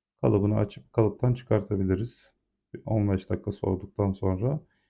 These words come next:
kekimizi ve kremamızı yaklaşık bir saat bekletip tamamen soğutacağız arkadaşlar. Ilık dahi olmayacak. Tamamen ikisi de soğuk olacak.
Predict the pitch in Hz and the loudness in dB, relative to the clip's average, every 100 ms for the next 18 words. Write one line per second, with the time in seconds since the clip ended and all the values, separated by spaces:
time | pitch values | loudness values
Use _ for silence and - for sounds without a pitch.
0 | _ _ - 143 131 120 117 117 - 127 | _ _ -4 -2 0 2 4 4 4 4
1 | 123 110 104 123 117 117 - 117 - 98 | 6 4 2 4 4 2 2 -2 -2 -6
2 | 117 127 - 107 - 113 - 107 - - | -2 -2 2 0 0 -4 -2 -4 -4 -6
3 | 110 110 107 120 123 107 101 98 101 95 | 0 2 4 2 0 -2 -2 -4 0 0
4 | - 87 92 - 127 127 104 113 - 98 | -2 -4 -4 -2 -2 0 0 0 2 2
5 | 104 123 113 95 90 85 - - 117 107 | 4 4 4 4 0 -4 -10 0 2 4
6 | 98 104 101 101 98 113 135 117 107 - | 4 2 -2 -6 0 2 2 0 -2 -2
7 | 87 87 127 160 | -6 -2 -4 -4